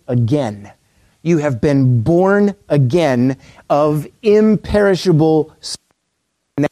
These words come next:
seed is the living and abiding word of God.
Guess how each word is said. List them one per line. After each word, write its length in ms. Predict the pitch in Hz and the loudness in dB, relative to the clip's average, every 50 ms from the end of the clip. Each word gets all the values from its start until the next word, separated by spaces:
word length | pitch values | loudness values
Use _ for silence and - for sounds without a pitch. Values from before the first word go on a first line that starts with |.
| _ _ - | _ _ -8
seed 320 | - 214 208 202 185 165 | -4 0 0 2 2 0
is 260 | 160 127 131 123 113 | 0 -2 -4 -4 -2
the 80 | 135 156 | -2 0
living 480 | 143 143 170 175 165 180 180 170 175 - | 2 2 2 2 2 2 0 0 -2 -4
and 160 | 160 156 160 | -4 -2 -2
abiding 480 | 147 139 160 147 147 147 151 147 139 | -2 0 0 0 2 2 0 0 0
word 200 | 127 135 139 135 | 0 0 0 0
of 120 | 139 135 131 | 0 -2 -2
God. 400 | 160 147 135 107 - - - | -2 -2 -2 -4 -8 -12 -20